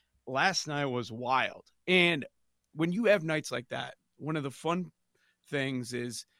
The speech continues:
as the night progresses and everybody starts looking up the different stats, okay, he's the only guy to ever do this. Him and M J are the only guys to ever do that. Like, that number that was thrown out, sixty-five points,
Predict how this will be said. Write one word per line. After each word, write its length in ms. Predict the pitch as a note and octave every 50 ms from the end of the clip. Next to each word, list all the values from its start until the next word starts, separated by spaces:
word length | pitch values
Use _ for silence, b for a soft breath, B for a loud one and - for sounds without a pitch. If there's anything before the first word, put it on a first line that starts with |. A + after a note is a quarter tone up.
| _ _ _ -
as 300 | C3+ C#3+ D#3 D#3+ D3 -
the 120 | C#3 D3
night 240 | D3 D3 D3 D3 -
progresses 760 | - D3 C#3+ - C#3+ C3 B2+ B2 - - A#2 - - - -
and 160 | A2+ A2+ B2
everybody 380 | - - C#3 B2 C3 B2 C3+ C3+
starts 300 | B2+ - C#3+ C#3 A#2 - -
looking 220 | - C3+ - C#3 C#3
up 100 | C#3 -
the 60 | C3+
different 300 | C#3 C#3 - - B2+ -
stats, 380 | - D3 C#3+ C3 G#2+ - - - - b b b b -
okay, 260 | B2+ - D3+ G#2+ - _ _ _ _ _
he's 220 | _ - D3+ B2+ B2
the 100 | D3 C#3+
only 180 | C#3+ D#3 D3+
guy 140 | C3 D3 C#3
to 120 | C3 -
ever 160 | B2+ C3+ C3 B2+
do 140 | A2 B2
this. 340 | G#2+ - - - - - - _ _ _ _ -
Him 200 | - F3+ F#3 F#3
and 120 | F3 - -
M 240 | - E3+ F#3 F3 C3+
J 320 | B2+ C#3+ C3 C3 C3 B2 -
are 140 | C3+ D3 C#3
the 160 | C3 B2+ A2+
only 440 | B2 C#3+ D3+ D3 C3+ B2+ B2+ A2 - _ -
guys 360 | - C#3+ C#3 C3+ C#3 C3+ -
to 120 | - - D3
ever 220 | D3 - B2+ A2+
do 240 | G2+ B2 B2 A#2 A2
that. 300 | - C#3 C3 A#2 G#2+ -
Like, 140 | - D3 C#3+ - _
that 300 | - C#3+ F3 E3 D#3+ -
number 240 | F3 E3+ E3+ D3+ D#3
that 260 | D3 D3 D3 C#3+ - - b b b b b b b
was 160 | b D3 C3+ -
thrown 260 | - E3+ E3 D#3+ D#3
out, 260 | D3+ D3 D3 D3 - _ _ _ _
sixty-five 920 | - - - - - F#3+ F#3 - - - F#3 D#3 - - D#3 D#3 D3 C3+ -
points, 480 | - C3+ C3 B2+ B2 A2+ - - -